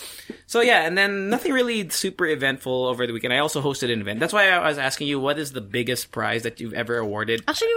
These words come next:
Speaker 2: wala pa akong masyadong, like, you super wow.
Speaker 1: I have some wow stories. So this, this past weekend, uh, iPhone eleven.
Speaker 2: Okay.
Speaker 1: That was nice. But I remember two years ago, I hosted a Christmas party. They gave away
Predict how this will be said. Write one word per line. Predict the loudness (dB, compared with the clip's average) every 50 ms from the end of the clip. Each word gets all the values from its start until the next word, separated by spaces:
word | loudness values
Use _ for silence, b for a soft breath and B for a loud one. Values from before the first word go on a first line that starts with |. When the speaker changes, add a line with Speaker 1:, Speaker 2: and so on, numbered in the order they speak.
| 4
Speaker 2:
wala | 4 2
pa | 4 2 0 0
akong | 0 -2
masyadong, | -2 -2 0 0 -2 -2 -2 -2 -4 -4 -4 -4 -2
like, | -2 -2 -4 -4 -4
you | -6 -6
super | -4 -6 -6 -6 -4 -4 -4
wow. | -4 -6 -6 -6 -6 -4 -4 -6 -6 -4 0 2
Speaker 1:
I | 2
have | 2 2 0 -2
some | -6 -6 -6 -6
wow | -4 -4 -2 -2 -2 -4 -6
stories. | -10 -12 -16 -16 -6 -2
So | 0 2 2
this, | 2 2 0 0 -2
this | -4 -4 -4 -4
past | -2 -2 -2 0 0 -2
weekend, | -2 0 0 -2 0 0
uh, | 0 0 0 0 0
iPhone | -2 -2 0 0 0
eleven. | 0 0 -2 -2 -4 -6 -8 -10 -12 _ -14
Speaker 2:
Okay. | -14 -10 -10
Speaker 1:
That | -8 -8
was | -8 -8
nice. | -8 -8 -8 -10 B B B B B
But | -4 -2 -2 -2 0
I | 0 2 4
remember | 4 4 2 0
two | 0 -2 -6 -8 -4 -2
years | 0 0 0 0
ago, | -2 -4 -4 -4
I | -4 -4
hosted | -4 -6 -6 -6 -6 -6
a | -6
Christmas | -8 -8 -8 -8 -10 -12 -10
party. | -8 -8 -8 -10 -10 -16 -20 -20 _ _ _ _ _ _ _ _ _ _ _ -10
They | -6 -4 -4 -4
gave | -4 -6 -4 -2 0 0 0 0
away | 0 0 0 0 0 -2 -4